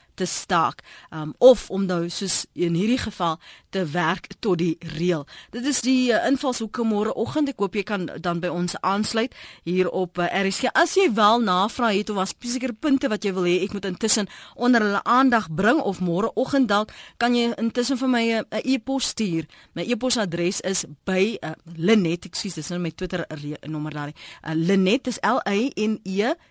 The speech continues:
T T E by R S G punt C O punt Z A. So dis L A N E T T E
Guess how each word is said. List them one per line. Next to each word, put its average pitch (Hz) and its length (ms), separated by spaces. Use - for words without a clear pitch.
T 240 240
T 208 360
E 185 280
by 180 400
R 208 300
S 196 300
G 202 420
punt 262 320
C 277 380
O 226 300
punt 196 300
Z 147 320
A. 123 240
So - 140
dis 185 280
L 240 220
A 233 80
N 226 360
E 202 180
T 269 280
T 349 120
E 196 340